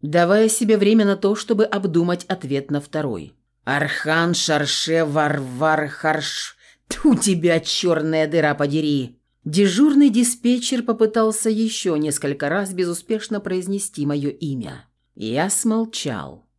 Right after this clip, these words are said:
Имена представителей других граждан Федерации Объединённых Миров куда короче, чем у Ларков.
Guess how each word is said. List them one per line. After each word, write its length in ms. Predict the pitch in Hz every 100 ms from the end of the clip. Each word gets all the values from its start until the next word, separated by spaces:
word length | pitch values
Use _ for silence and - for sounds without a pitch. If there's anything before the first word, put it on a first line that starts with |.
| _
Имена 440 | - 185 220 220 254
представителей 680 | 247 240 - 196 214 190 175
других 440 | 156 160 151 170
граждан 540 | 170 175 180 170 175 180
Федерации 640 | 180 170 165 165 - 170
Объединённых 800 | 170 165 160 170 165 160 160 -
Миров 400 | 156 156 156 151
куда 300 | - 226 269
короче, 500 | 240 226 160 123 113
чем 240 | - 123
у 40 | 123
Ларков. 680 | 123 107 98 107 87 -